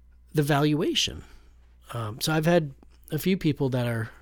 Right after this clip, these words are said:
coming to me. They're doing a couple hundred thousand dollars a year in profit. They're looking to exit. And they want to know what their business is worth.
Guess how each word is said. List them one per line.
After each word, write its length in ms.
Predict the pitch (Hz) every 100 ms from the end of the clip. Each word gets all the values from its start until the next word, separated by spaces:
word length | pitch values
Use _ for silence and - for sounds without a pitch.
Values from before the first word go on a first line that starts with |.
| - - -
coming 240 | 127 120
to 100 | -
me. 80 | 139
They're 120 | 139
doing 360 | 139 156 151 151 143
a 60 |
couple 260 | - 135 143
hundred 200 | 139 139
thousand 300 | 139 131 131
dollars 260 | 123 127
a 60 | 123
year 80 | 123
in 80 | 120
profit. 460 | 104 107 - 160
They're 120 | 117
looking 280 | 104 101 104
to 140 | 98 101
exit. 440 | - 160 175 - - - - - - - - - - - - - _
And 320 | - 135 127 120
they 80 |
want 220 | 127 131 131
to 40 |
know 100 | 127
what 120 | 123
their 100 | 147
business 420 | 110 98 107 -
is 160 | 123 117
worth. 320 | 170 180 -